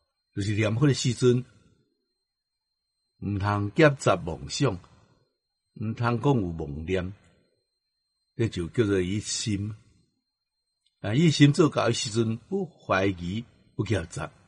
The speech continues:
这是叫一心。啊，所以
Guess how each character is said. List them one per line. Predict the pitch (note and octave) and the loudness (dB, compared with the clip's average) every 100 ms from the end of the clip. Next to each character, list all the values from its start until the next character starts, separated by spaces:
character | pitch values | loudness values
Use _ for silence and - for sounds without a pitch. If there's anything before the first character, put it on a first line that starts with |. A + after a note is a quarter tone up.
| _ _ _ _ | _ _ _ _
这 | - | -4
是 | G#2+ - | -4 -2
叫 | F#2+ | -4
一 | E2+ | -4
心。 | E2 - F#2 E2+ E2+ _ _ _ _ _ _ _ _ _ _ _ _ _ _ _ _ _ _ _ _ _ _ _ _ _ _ _ _ _ _ _ _ _ _ _ _ _ _ _ _ _ _ _ _ _ _ | -4 -6 -6 -8 -14 _ _ _ _ _ _ _ _ _ _ _ _ _ _ _ _ _ _ _ _ _ _ _ _ _ _ _ _ _ _ _ _ _ _ _ _ _ _ _ _ _ _ _ _ _ _
啊， | - | -10
所 | F#2+ - C3 C3+ | -6 0 4 6
以 | C3+ | 4